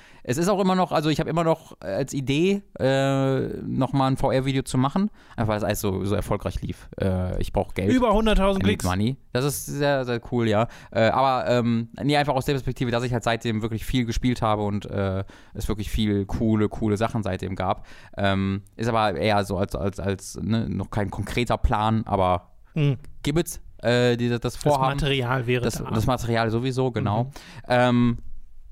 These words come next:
Speaker 1: ja, das, that's it eigentlich.
Speaker 2: Ja, bei mir, also ich hab so sehr wenig V R gespielt dieses Jahr. Hab echt wenig meine P S V R angeschmissen. Die Oculus, die wir haben, liegt halt meist bei dir und mir passt sie auch nur so halb.
Speaker 1: Mhm.
Speaker 2: Ähm, hm.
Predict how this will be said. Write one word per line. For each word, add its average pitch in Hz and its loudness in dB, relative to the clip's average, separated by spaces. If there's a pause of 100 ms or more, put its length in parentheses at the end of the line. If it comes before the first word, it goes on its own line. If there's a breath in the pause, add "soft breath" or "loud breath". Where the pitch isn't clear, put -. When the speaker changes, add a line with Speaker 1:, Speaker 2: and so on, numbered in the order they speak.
(480)
Speaker 1:
ja, 95 -2 (160)
das, 107 -4
that's 104 -2
it 101 0
eigentlich. - -8 (180 loud breath)
Speaker 2:
Ja, 151 2
bei 160 0
mir, 175 2 (300)
also 170 -2
ich 165 0
hab 175 0
so 165 -2
sehr 156 0
wenig 151 0
V 135 -2
R 131 0
gespielt 123 -8
dieses 127 -6
Jahr. 131 -4
Hab 127 -4
echt 185 -6
wenig 156 -2
meine 147 0
P - -2
S 175 -2
V - -4
R 185 -2
angeschmissen. 175 -4 (680 soft breath)
Die 180 -6
Oculus, 165 -4
die 160 -2
wir 156 2
haben, 151 0
liegt 151 -6
halt 156 0
meist 151 0
bei 156 -2
dir 160 0
und 151 -4
mir 151 -2
passt 156 -2
sie 180 -2
auch 156 -4
nur 170 -4
so 165 -2
halb. 165 -2
Speaker 1:
Mhm. 113 2 (400 loud breath)
Speaker 2:
Ähm, 139 0 (460)
hm. 156 -4